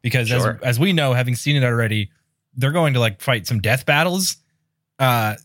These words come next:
Speaker 1: so how does this guy know i-, if, if he's just now being captured? Is it implying that he's, like, escaped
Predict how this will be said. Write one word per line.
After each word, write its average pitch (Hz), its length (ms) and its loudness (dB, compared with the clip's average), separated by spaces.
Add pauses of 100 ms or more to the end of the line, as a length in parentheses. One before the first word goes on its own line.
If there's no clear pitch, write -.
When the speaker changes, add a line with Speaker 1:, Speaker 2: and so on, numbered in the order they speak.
Speaker 1:
so - 560 -2 (140)
how - 220 0
does 240 180 -4
this 220 180 0
guy 190 240 0
know 170 460 0 (460)
i-, 156 60 -12
if, 147 460 0
if 147 240 -2
he's 151 320 2
just 139 220 -2
now 139 180 2
being 139 240 0
captured? 156 540 -2 (380)
Is 135 120 -2
it 156 60 2
implying 165 300 2
that 160 80 0
he's, 160 140 0
like, 151 120 2
escaped - 580 -2